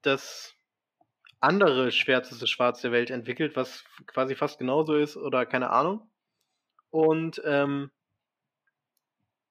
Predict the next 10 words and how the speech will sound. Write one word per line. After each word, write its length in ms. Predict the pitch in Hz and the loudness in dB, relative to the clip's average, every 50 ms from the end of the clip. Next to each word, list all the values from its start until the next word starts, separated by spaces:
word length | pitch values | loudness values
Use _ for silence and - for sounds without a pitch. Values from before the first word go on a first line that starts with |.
| _ _ | _ _
das 260 | - 147 175 - - - | 0 0 0 0 -2 -8
steht 300 | - - 170 196 - - | 0 0 0 0 2 0
aber 220 | 143 143 151 143 | 2 2 2 0
zum 160 | - - 156 | 0 -4 -6
freien 240 | - - 151 156 156 | -2 0 0 0 2
Verkauf 340 | - 147 - 165 - - - | 0 -2 2 2 0 2 0
und 100 | 131 127 | -2 0
jeder 200 | 135 151 165 151 | 0 2 0 0
kann's 220 | - 147 147 - | 0 -2 -4 -2
benutzen, 580 | - 143 135 165 226 - - - 139 156 190 | -4 -2 0 0 -2 -2 -4 -8 -6 -6 -6